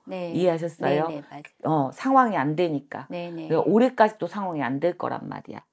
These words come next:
Speaker 2: 본인네들이
Speaker 1: 음.
Speaker 2: 흡족하게 못 받는다고.
Speaker 1: 네, 내가
Speaker 2: 이-,
Speaker 1: 생각했던 금액.
Speaker 2: 네.
Speaker 1: 네.
Speaker 2: 그래서 기다리시라고.
Speaker 1: 네, 네.
Speaker 2: 이해하셨지?
Speaker 1: 네.
Speaker 2: 그러면 고민 해결되셨어요? 안 되셨어요?
Speaker 1: 됐어요. <laughs> 저 사실은 그거 여쭤보고
Speaker 2: 음,
Speaker 1: 싶었어요. 제
Speaker 2: 그러니
Speaker 1: 이사하는 거.
Speaker 2: 나중에 진짜로 이사를 가셔야 되고
Speaker 1: 네.
Speaker 2: 방위를 보실 때 다시 오셔.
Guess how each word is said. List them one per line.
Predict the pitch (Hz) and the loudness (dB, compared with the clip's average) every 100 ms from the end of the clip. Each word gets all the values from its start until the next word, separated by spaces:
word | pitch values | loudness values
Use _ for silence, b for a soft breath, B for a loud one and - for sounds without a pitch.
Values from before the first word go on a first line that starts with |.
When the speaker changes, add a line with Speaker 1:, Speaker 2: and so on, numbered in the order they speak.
| - | -6
Speaker 2:
본인네들이 | 170 190 185 160 180 | -4 -2 -4 -4 -6
Speaker 1:
음. | |
Speaker 2:
흡족하게 | - - 330 320 202 151 | -10 0 0 0 -2 -4
못 | 170 196 | -6 0
받는다고. | 160 143 131 123 117 - 127 | 0 0 -4 -6 -8 -8 -10
Speaker 1:
네, | 185 180 170 165 151 | -6 -6 -6 -8 -6
내가 | 175 175 | -4 -4
Speaker 2:
이-, | 175 | -4
Speaker 1:
생각했던 | 277 277 240 - 165 | -8 -10 -12 -12 -12
금액. | 170 | -4
Speaker 2:
네. | 151 165 | 0 2
Speaker 1:
네. | 156 135 135 127 123 B B _ | 2 0 0 -4 -8 B B _
Speaker 2:
그래서 | 165 175 | -6 -4
기다리시라고. | 156 165 156 185 151 139 - - 185 | -6 0 4 4 2 -4 -8 -10 -6
Speaker 1:
네, | 185 180 165 | -8 -8 -12
네. | 156 151 | -14 -8
Speaker 2:
이해하셨지? | 160 175 160 160 156 165 | -2 0 0 -4 -4 -4
Speaker 1:
네. | 196 185 175 151 | -4 -6 -10 -4
Speaker 2:
그러면 | 165 180 175 | -2 0 -2
고민 | - 170 185 | -4 -6 -4
해결되셨어요? | 214 175 151 147 165 156 139 | -4 -4 -6 -8 -6 -4 -2
안 | 135 120 | -2 -4
되셨어요? | 127 127 - - - _ - | -6 -10 -12 -14 -14 _ -6
Speaker 1:
됐어요. | 220 226 180 165 | -6 -6 -6 -2
<laughs> | 262 - | -2 -2
저 | 202 B - | -4 B -10
사실은 | 311 311 | -6 -4
그거 | 269 233 254 196 | -2 0 2 0
여쭤보고 | 175 202 175 | -2 -8 -8
Speaker 2:
음, | |
Speaker 1:
싶었어요. | 170 151 156 131 147 147 | -6 -2 -2 -2 -4 -6
제 | 180 170 | -8 0
Speaker 2:
그러니 | 160 165 165 220 | 4 4 4 2
Speaker 1:
이사하는 | 269 175 156 147 | 2 0 -6 -10
거. | 147 147 | -6 0
Speaker 2:
나중에 | 165 214 202 202 196 | 4 4 2 -4 -4
진짜로 | - 190 185 208 190 | -6 -8 2 4 4
이사를 | 175 185 196 170 | 0 -2 -2 -2
가셔야 | 165 156 151 175 151 143 | -2 -6 -2 0 0 0
되고 | 139 120 135 123 - | -4 -4 -4 -4 -4
Speaker 1:
네. | - | 2
Speaker 2:
방위를 | 185 202 160 151 | 2 2 0 -2
보실 | 143 143 151 147 | -2 -4 -4 -2
때 | 135 | -4
다시 | - 131 - | -4 -12 -12
오셔. | 104 - | -12 -12